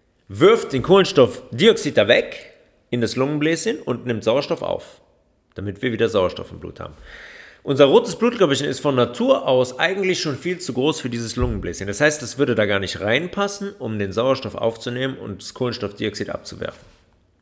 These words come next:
Das kann das rote Blutkörperchen nur, weil das verformbar ist. Das ist dehnbar. Das hat eine konvexe Wölbung und das kann sich verformen. Deswegen passt es da rein.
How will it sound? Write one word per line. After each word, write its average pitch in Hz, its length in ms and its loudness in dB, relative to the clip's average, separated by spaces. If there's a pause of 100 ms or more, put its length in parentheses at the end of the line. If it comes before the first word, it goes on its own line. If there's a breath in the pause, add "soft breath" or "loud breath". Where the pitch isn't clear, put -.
(300)
Das 175 300 2
kann 135 120 -4
das 113 140 -2
rote 117 160 0
Blutkörperchen 110 600 0
nur, 156 400 6 (420 loud breath)
weil 113 160 4
das 113 220 0
verformbar 120 840 -2
ist. - 220 -20
Das 110 140 -6
ist 101 320 -6
dehnbar. 117 600 2
Das 98 100 -10
hat - 60 -10
eine 113 100 -8
konvexe 110 640 -6
Wölbung 156 440 2 (440 loud breath)
und 123 440 -4
das - 180 -4
kann 143 180 0
sich 120 160 -6
verformen. 98 480 -4
Deswegen 175 400 0
passt 165 220 -4
es - 100 -10
da 143 120 -2
rein. 98 220 -6